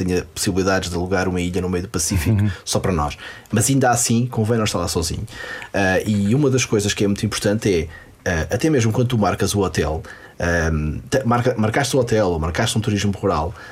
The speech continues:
Speaker 1: ahm, tá tudo marcado, tens a viagem toda marcada, tens as, o trajeto todo feito, eh, o meu conselho é, depois de tudo marcado, volta a fazer uma pesquisa e tenta perceber se nos arredores existem,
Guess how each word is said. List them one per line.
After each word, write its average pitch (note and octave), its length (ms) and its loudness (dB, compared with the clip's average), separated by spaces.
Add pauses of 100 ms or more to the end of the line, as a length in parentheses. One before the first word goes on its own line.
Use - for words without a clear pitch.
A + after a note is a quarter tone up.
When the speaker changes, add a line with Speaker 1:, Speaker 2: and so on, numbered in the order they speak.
(240)
Speaker 1:
ahm, D2 680 -2 (120)
tá A#2+ 100 2
tudo G#2 180 0
marcado, F#2+ 520 2
tens A2+ 200 2
a A#2 40 2
viagem G#2 280 2
toda G2 180 2
marcada, F#2 460 0
tens G2+ 300 0
as, F2+ 140 0 (100)
o F#2+ 100 -10
trajeto G2 360 0
todo G2 160 -2
feito, G2 340 0 (420)
eh, D2 320 -4
o D#2 80 -2
meu F#2+ 140 2
conselho G2+ 500 0
é, E2 240 0 (160)
depois B2 420 0
de B2+ 60 -4
tudo A2+ 180 0
marcado, A#2+ 440 2 (520)
volta A2 460 2
a - 20 0
fazer G2+ 200 -2
uma G2+ 120 2
pesquisa G2+ 360 0
e - 20 -4
tenta G2+ 240 -2
perceber - 320 -4
se - 160 -2
nos G#2 260 2
arredores G2 520 0 (360)
existem, F#2 600 0